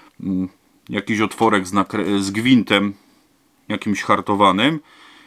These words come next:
i byłoby po kłopocie. Ja wiem, że może, y, to wyglądać, że się tutaj czepiam tylko do takiej nakrętki, mm, bo może przemyślenia konstruktora była pod tym względem, żeby,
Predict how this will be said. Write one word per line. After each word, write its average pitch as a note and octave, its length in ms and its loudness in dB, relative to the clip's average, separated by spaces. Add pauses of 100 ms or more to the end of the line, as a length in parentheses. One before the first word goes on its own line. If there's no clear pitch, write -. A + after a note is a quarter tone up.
(140)
i B2+ 80 -2
byłoby A#2 720 2
po G2 440 2
kłopocie. F#2+ 540 -2 (180)
Ja A2+ 140 0
wiem, C#3+ 240 4
że A#2+ 120 4
może, G#2+ 520 2 (720)
y, - 40 -20
to B2 100 -6
wyglądać, A2 480 0
że G#2 100 -2
się A2+ 140 -4
tutaj G2+ 280 -2
czepiam G2 420 0
tylko A#2+ 280 -2
do G2 120 -2
takiej - 280 -4
nakrętki, G#2+ 720 -2 (760)
mm, G2+ 420 -2 (140)
bo A2 140 2
może A#2 280 4
przemyślenia A#2 580 -2
konstruktora A2 640 0
była A2 200 0
pod G#2+ 240 -6
tym G#2 160 -2
względem, G#2+ 520 0
żeby, G2 420 0